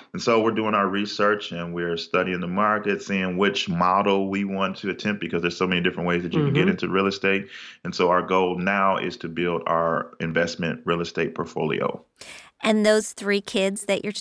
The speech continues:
Speaker 3: that you were
Speaker 2: <laughs>
Speaker 3: talking about earlier, how are you bringing them along financially?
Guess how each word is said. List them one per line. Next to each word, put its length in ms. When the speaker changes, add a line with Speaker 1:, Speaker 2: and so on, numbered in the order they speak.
Speaker 3:
that 260
you 360
were 160
Speaker 2:
<laughs> 0
Speaker 3:
talking 380
about 280
earlier, 440
how 220
are 160
you 100
bringing 440
them 220
along 560
financially? 720